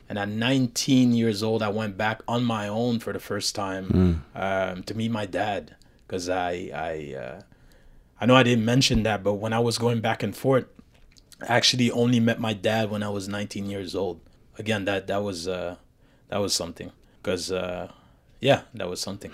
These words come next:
Speaker 2: So you, you had been going back to see your aunts, like, the other
Speaker 1: Yeah,
Speaker 2: family
Speaker 1: yeah,
Speaker 2: and stuff.
Speaker 1: exactly. But
Speaker 2: Okay.
Speaker 1: never,
Speaker 2: Okay.
Speaker 1: never bumped into my dad. And if I did, I,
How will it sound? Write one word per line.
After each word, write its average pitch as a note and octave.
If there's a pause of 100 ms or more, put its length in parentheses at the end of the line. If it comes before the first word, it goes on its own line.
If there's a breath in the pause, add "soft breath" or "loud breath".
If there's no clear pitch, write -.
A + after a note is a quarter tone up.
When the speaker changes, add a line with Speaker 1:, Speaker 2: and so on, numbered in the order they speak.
(180 loud breath)
Speaker 2:
So -
you, A2
you G2+
had F2+
been F2+
going F2+
back F2
to -
see -
your D#2+
aunts, D#2+
like, D#2+
the D#2+
other D#2+
Speaker 1:
Yeah, C#3
Speaker 2:
family B2+
Speaker 1:
yeah, B2+
Speaker 2:
and A2
stuff. A#2+
Speaker 1:
exactly. A2+
But A#2
Speaker 2:
Okay. A#2+
Speaker 1:
never, A#2 (320)
Speaker 2:
Okay. F2
Speaker 1:
never G#2+
bumped G2+
into G#2
my G2+
dad. G#2+
And B2
if A#2
I A2
did, A2+
I, G2+